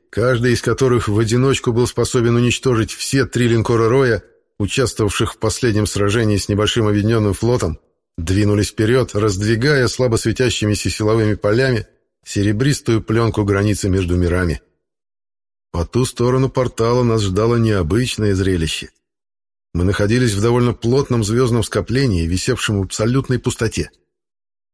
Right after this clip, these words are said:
За его пределами не было других звёзд. Сканеры видели лишь пустое пространство.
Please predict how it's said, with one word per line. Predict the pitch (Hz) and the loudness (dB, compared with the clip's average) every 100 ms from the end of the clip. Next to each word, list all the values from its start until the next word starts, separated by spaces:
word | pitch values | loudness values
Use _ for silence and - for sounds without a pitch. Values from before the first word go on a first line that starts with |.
| _ | _
За | 82 104 | -2 0
его | 110 131 | 2 2
пределами | - 110 104 127 117 107 | 0 0 2 2 2 2
не | 101 107 | 2 2
было | 107 90 90 | 2 0 2
других | 90 92 95 | 2 2 2
звёзд. | 87 95 - - _ _ _ _ _ _ _ _ | 0 -2 -4 -14 _ _ _ _ _ _ _ _
Сканеры | - - - 101 113 117 | -16 -10 -2 0 2 2
видели | 123 113 113 | 2 2 2
лишь | 117 110 | 2 0
пустое | 120 - 127 117 | -2 0 0 0
пространство. | 117 107 117 120 - 85 | -2 0 0 0 -2 -8